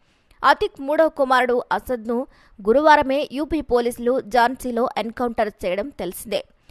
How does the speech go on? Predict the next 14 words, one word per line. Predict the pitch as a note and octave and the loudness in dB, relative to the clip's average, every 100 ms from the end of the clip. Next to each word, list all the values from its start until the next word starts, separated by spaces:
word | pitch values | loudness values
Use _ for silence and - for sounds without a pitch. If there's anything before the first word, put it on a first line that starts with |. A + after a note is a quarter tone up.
| - | 0
అతని | C#4 E4 F#4+ | 4 4 2
అంత్యక్రియలు | D#4+ C#4+ E4+ - C#4+ C4 | 0 0 -4 -2 0 0
శనివారం | C4+ C4 C4+ C4 B3 | 0 -2 0 0 -2
ఉదయమే | A3 A3+ A#3 A#3 | -4 -4 -4 -4
ప్రయాగ్రాజ్లో | D4+ - A#3+ A#3+ A3 A#3 A3 B3+ | -6 0 2 2 0 -4 -2 -4
ముగిశాయి. | A3+ F3+ - G3 - _ _ - | -4 -8 -4 -4 -6 _ _ 4
వాటిలో | C4+ D#4+ D#4+ D#4 | 8 8 6 0
పాల్గొనాలనుకున్న | D4 B3+ C4 C#4 C4 B3+ A3+ - A#3 - | 4 4 4 0 -2 -2 -2 -4 -6 -2
అతీక్ | G3+ A3+ G3 - | -2 -2 -6 -2
కోరిక | A3+ A#3+ B3+ | 0 2 -2
తీరకపోగా | - F#3+ G#3+ A#3 A3 A3 G#3 G3 C#4+ - - - | -6 -6 -4 -4 -4 -2 2 2 2 -6 -20 -2
రాత్రికల్లా | A3+ C4+ F#4+ E4+ C#4 C4 B3+ | 2 2 0 -2 0 2 2
సోదరునితో | C4+ A#3+ B3 C4 B3+ A#3+ | 2 0 0 -2 -2 -2
సహా | A3 A3+ G#3 A3+ | -2 -4 -2 -2